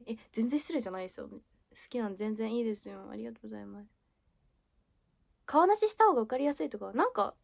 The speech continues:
なんか、あれですよね。で、な、な、なんつったらいいんだろう。なんか、でも過去結構顔出ししてる方が受かってる確率は高いのかな。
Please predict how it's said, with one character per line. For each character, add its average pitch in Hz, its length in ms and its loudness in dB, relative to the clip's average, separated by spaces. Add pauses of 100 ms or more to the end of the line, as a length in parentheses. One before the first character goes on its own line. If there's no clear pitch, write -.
(500)
な 370 100 -6
ん 392 40 -12
か、 202 300 -4
あ 226 180 0
れ 262 100 0
で 302 100 0
す - 120 -10
よ 170 80 -8
ね。 160 160 -12 (120)
で、 302 280 2
な、 254 200 -2
な、 269 160 -4
な 269 220 -2
ん 285 60 0
つ - 80 -8
っ - 20 -10
た 196 100 -2
ら 185 60 -2
い 180 40 -6
い - 20 -8
ん 180 60 -8
だ 180 80 -6
ろ - 180 -4 (2500)
う。 - 40 -4
な 330 60 -2
ん 349 40 -6
か、 - 180 -4 (140)
で 330 120 0
も 269 80 0
過 440 200 4
去 349 140 2
結 311 300 -4
構 - 400 -4 (260)
顔 277 200 2
出 294 100 0
し 302 160 -8
し - 40 -12
て 311 160 -6
る 302 80 -4
方 302 260 -2
が 247 80 2
受 208 100 -4
か 247 80 -2
っ 247 40 -8
て 254 200 -2
る 247 80 -4
確 269 240 -8
率 330 220 -6
は 370 60 -6
高 392 300 -6
い 311 60 -4
の 226 100 -8
か - 160 -16
な。 - 240 -14